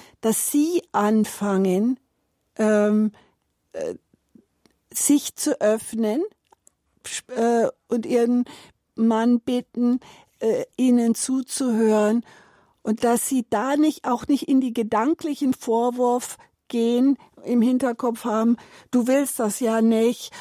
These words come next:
äh, und du ziehst dich zurück von mir und ich will was und du bockst“, dass Sie das versuchen, unter den Tisch zu kehren und zu sagen,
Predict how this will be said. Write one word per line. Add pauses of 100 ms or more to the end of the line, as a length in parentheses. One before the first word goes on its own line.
(120)
äh,
und
du
ziehst
dich
zurück
von
mir (260)
und (300)
ich
will
was
und
du
bockst“, (420)
dass
Sie
das
versuchen,
unter
den
Tisch
zu
kehren
und
zu
sagen,